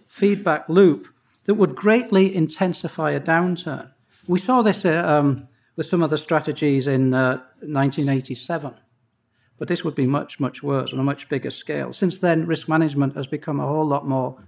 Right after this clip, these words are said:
quote unquote, sophisticated, and this just worsens the underlying problems. Okay, so the Fed is then boxed in. It needs to raise interest rates to restore monetary normality,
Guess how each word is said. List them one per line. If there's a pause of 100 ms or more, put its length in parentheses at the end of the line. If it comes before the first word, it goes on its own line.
quote
unquote, (120)
sophisticated, (720)
and
this
just
worsens
the
underlying
problems. (960)
Okay, (340)
so
the
Fed
is
then
boxed
in. (460)
It
needs
to
raise
interest
rates
to
restore (580)
monetary
normality,